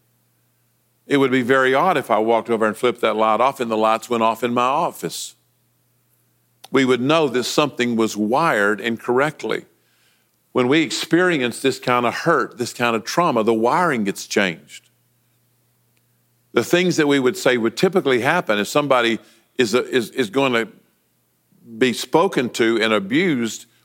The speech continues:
what would be the normal outcome? Get out. Fight back. Do something.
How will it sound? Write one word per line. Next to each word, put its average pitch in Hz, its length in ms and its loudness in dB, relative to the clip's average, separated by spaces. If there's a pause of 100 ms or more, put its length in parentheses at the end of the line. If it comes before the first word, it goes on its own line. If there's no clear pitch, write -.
what 170 180 2
would 170 140 0
be 165 100 4
the 156 120 0
normal 156 440 0
outcome? 95 520 0 (1040)
Get 165 260 2
out. 202 480 -2 (800)
Fight 165 440 0
back. 139 340 0
Do 165 160 2
something. 170 440 -2